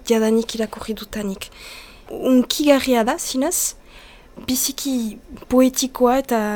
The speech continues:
eta delikatu atseman dut, eta egia da, oai arte ez dutala olako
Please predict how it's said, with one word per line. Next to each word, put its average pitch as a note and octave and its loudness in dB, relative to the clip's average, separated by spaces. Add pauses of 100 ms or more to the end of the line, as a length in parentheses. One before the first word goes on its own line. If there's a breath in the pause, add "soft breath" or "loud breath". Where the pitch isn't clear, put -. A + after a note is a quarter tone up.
(200)
eta A3 -4 (600)
delikatu A3+ -2
atseman A3 -2
dut, D4 -8
eta A3 -6 (540 loud breath)
egia B3 0
da, C#4 2
oai B3+ 2
arte C#4+ -6
ez B3+ -2
dutala C4 -2
olako B3 2